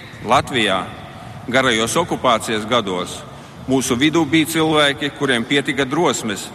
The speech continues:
pacelt sarkanbaltsarkanos karogus visiem redzamās vietās, lai neļautu sirdīs izdzist neatkarīgās Latvijas liesmai. Pateicoties viņiem, arī mums visiem bija drosme pacelt savu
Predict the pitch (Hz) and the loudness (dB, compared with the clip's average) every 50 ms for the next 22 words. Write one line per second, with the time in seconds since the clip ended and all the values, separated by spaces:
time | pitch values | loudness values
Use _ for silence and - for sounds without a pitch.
0 | - - - 123 117 - 117 110 101 - - 131 120 - 131 113 104 95 104 104 | -8 0 0 0 0 0 -2 -2 -2 0 0 0 0 0 -2 -2 0 0 -2 -2
1 | - - 147 147 139 - 156 147 147 139 139 - 151 143 143 139 131 123 127 135 | 0 0 0 0 2 0 0 2 2 0 2 2 2 2 2 2 0 0 -2 -4
2 | - - - - - - - - 135 131 - - 139 127 131 135 135 127 139 135 | -4 -6 -14 -16 -16 -16 -12 -4 -2 -2 2 2 2 2 4 2 2 2 2 2
3 | 135 131 127 - - 151 156 123 90 - 98 87 78 - - - - - - - | 4 2 2 2 2 2 2 2 2 0 -2 -4 -4 -6 -10 -14 -14 -16 -18 -18
4 | - - - - 113 117 120 131 127 117 110 107 107 110 107 - - 151 147 139 | -18 -14 -4 -2 0 2 4 4 4 4 2 2 0 -4 -6 -2 0 0 0 2
5 | 135 147 151 143 - 160 147 131 123 127 143 139 135 - - - - - - - | 2 2 2 2 2 2 2 2 2 0 0 0 0 -4 -10 -14 -16 -16 -16 -16
6 | - - 143 143 139 135 135 - 143 139 139 135 131 139 139 135 131 - - 139 | -6 0 2 2 2 2 2 -2 0 2 2 4 4 4 4 2 2 -2 -8 -6
7 | - 143 165 156 - 113 101 98 98 - - 113 110 104 95 - - 92 85 87 | 0 0 0 0 0 -4 -4 -4 -4 -6 -4 -2 -2 -2 -2 -4 -6 -6 -6 -6
8 | 82 - - - - - - - - - - - - - - - - - - - | -6 -8 -12 -16 -18 -18 -18 -18 -18 -18 -18 -18 -18 -18 -18 -20 -18 -18 -18 -18
9 | - - - 131 135 117 123 113 104 - 131 120 110 127 127 123 - 160 190 185 | -16 -6 0 0 0 2 2 -2 0 2 0 0 2 2 0 0 0 -2 0 2
10 | 143 107 98 98 98 101 - - - - - - - - - - 127 127 131 143 | 2 2 0 0 -2 -6 -10 -14 -16 -16 -18 -18 -18 -18 -8 0 0 2 4 4
11 | 151 180 190 165 135 - 139 139 - - 123 113 107 110 120 113 113 110 117 123 | 4 4 4 4 4 4 2 0 2 2 2 2 2 2 2 2 2 2 2 2
12 | 139 151 151 151 - 160 165 160 156 - - - - - - - 143 143 - - | 4 4 2 2 0 0 -2 -2 -2 -4 -12 -14 -16 -12 0 2 2 2 2 2
13 | 139 127 117 - - - 117 107 101 | 0 0 0 0 0 0 0 0 0